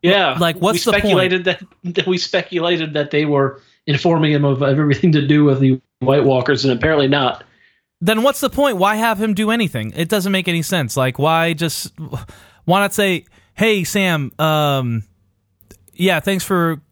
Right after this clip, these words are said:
Speaker 2: c-, curing the first case of grayscale in centuries. Now go continue to clean up shit." They gave him another new task, and it had, it came to nothing. Fuck this show.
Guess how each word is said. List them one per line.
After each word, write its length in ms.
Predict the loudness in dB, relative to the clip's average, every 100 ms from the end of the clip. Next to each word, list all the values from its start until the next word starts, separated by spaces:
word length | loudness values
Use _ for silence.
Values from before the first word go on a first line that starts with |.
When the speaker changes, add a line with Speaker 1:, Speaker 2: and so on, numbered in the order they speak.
| _ -16
Speaker 2:
c-, 80 | -14 -4
curing 280 | 0 0
the 60 | -2
first 280 | -2 -2 -2
case 220 | -2 -2
of 60 | -2
grayscale 560 | -2 -2 -2 -2 0
in 100 | -2 -2
centuries. 640 | -2 -2 -2 -2 -2 -6 -12 -20 -10 -2
Now 140 | 0
go 260 | 2 0 0
continue 400 | -2 -2 0 -2
to 80 |
clean 220 | -2 -2 -2
up 80 | -4
shit." 320 | -2 -2 -4 -16 _ _ _ _ _
They 120 | -2
gave 260 | 0 0 0
him 200 | 0 0
another 480 | 0 2 2 2 0
new 320 | 0 0 0
task, 640 | 0 -2 0 -2 -6 -12 -20 _ _ _ _ _ _ _ _ _ _ _ _ _ _ -6
and 320 | -2 -2 -2
it 100 | -2
had, 260 | -2 -2 -2
it 160 | -4 -2
came 220 | -2 0
to 60 |
nothing. 400 | 0 -2 -4 -10 -14 _
Fuck 380 | -10 -2 -2 0
this 160 | -2
show. 440 | -2 0 0 0